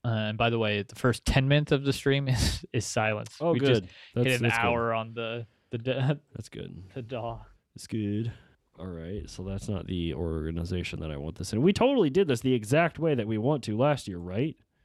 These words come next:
Speaker 1: Yeah, I think they changed it. I think somebody bought that platform. They fucked it all up.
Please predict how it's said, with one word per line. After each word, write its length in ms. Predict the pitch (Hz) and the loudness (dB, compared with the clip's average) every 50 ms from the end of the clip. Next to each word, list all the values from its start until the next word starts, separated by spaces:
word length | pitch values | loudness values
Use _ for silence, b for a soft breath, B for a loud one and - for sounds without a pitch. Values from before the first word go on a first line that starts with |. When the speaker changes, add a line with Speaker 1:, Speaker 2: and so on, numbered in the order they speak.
| _ _ _ _ _ _ _ | _ _ _ _ _ _ _
Speaker 1:
Yeah, 120 | - 123 127 | -2 2 4
I 80 | 135 | 4
think 180 | 139 180 190 185 | 4 4 4 4
they 120 | 208 170 | 4 4
changed 380 | 139 - 123 120 131 127 113 110 | 4 4 4 4 4 4 2 0
it. 40 | 101 | 0
I 120 | 98 110 113 | 0 0 2
think 180 | - 202 220 | 2 0 0
somebody 300 | - - 151 139 143 139 | 2 0 0 2 0 -2
bought 400 | 107 - - 110 110 117 113 - _ _ _ _ _ - _ _ | -2 -2 -4 -2 -2 -2 -2 -4 _ _ _ _ _ -20 _ _
that 360 | - 110 104 95 - - - _ | -2 0 0 0 -2 -6 -14 _
platform. 420 | - - 101 87 - - - 101 - | -10 -8 -8 -8 -8 -12 -18 -14 -14
They 60 | 104 | -14
fucked 380 | - _ - - 135 - - | -16 _ -8 -8 -8 -6 -4
it 60 | 151 131 | -4 -4
all 180 | 120 110 110 110 | -4 -4 -4 -6
up. 200 | 104 104 - | -10 -10 -14